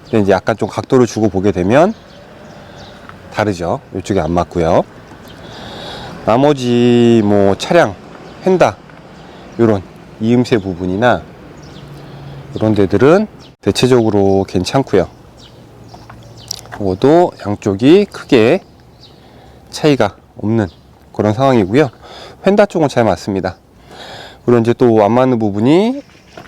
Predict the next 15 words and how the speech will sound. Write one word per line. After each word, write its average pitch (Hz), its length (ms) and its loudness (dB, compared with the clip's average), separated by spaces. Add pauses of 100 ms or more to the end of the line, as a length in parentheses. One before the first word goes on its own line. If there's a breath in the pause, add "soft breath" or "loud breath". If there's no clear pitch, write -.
요 113 60 4
위에 120 300 4
부분은 135 440 0
맞지만 135 720 0 (680 soft breath)
요 98 120 -2 (160)
아래쪽 107 420 -2 (540)
요 101 100 0
부분이 107 480 2 (920 loud breath)
살짝 - 360 -2 (440)
올라탔죠. 120 760 0 (600)
이게 113 200 -2 (280)
요쪽 135 420 4
단차도 120 380 0
안 101 80 2
맞고 95 500 -2